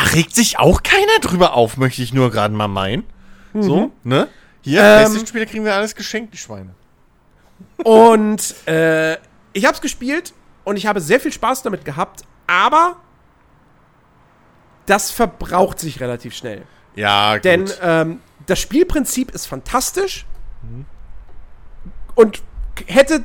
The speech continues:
Speaker 2: das Ding hätte das Zeug, wirklich der absolute Multiplayer-Kracher zu sein. Ähm, es gibt zwei Probleme. Das eine ist,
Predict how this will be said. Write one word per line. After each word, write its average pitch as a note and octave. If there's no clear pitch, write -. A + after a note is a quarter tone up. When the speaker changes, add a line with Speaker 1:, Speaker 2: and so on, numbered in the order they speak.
Speaker 2:
das -
Ding C#4+
hätte B3+
das G#3+
Zeug, G3+
wirklich -
der G3+
absolute F3
Multiplayer-Kracher D3
zu -
sein. A2+
Ähm, F3
es E3
gibt -
zwei G3+
Probleme. A#3
Das -
eine A3
ist, F#3+